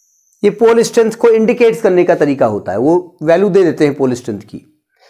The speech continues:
जैसे चार्ज की वैल्यू देते हैं ना, कितने कूलाम, इतने कूलाम, उसी प्रकार से हर मैग्नेट की पोल स्ट्रेंथ होती है, वो देते हैं वो। तो the magnetic dipole moment is the product of pole strength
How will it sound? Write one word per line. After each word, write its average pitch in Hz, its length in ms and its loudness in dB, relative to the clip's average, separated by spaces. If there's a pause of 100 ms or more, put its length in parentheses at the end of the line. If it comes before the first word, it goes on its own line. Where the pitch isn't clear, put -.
(120)
जैसे 160 180 0
चार्ज 202 400 0
की 226 80 -4
वैल्यू 208 160 2
देते 190 260 0
हैं 180 80 2
ना, 220 260 -2 (220)
कितने 202 300 0
कूलाम, 202 380 2
इतने 196 220 0
कूलाम, 196 380 0 (360)
उसी 185 160 -4
प्रकार 202 320 2
से 220 160 2
हर 196 300 0
मैग्नेट 180 360 0
की 220 100 -2
पोल 190 300 0
स्ट्रेंथ 220 340 -2
होती 180 220 -2
है, 294 60 -4
वो 247 80 2
देते 175 320 2
हैं 104 60 -6
वो। - 300 -14 (1200)
तो 147 80 -2
the 165 120 2
magnetic 180 580 0
dipole 196 480 2
moment 185 500 0
is 180 160 0
the 165 320 -4
product 185 440 0 (100)
of 170 200 4
pole 190 440 0
strength 240 480 0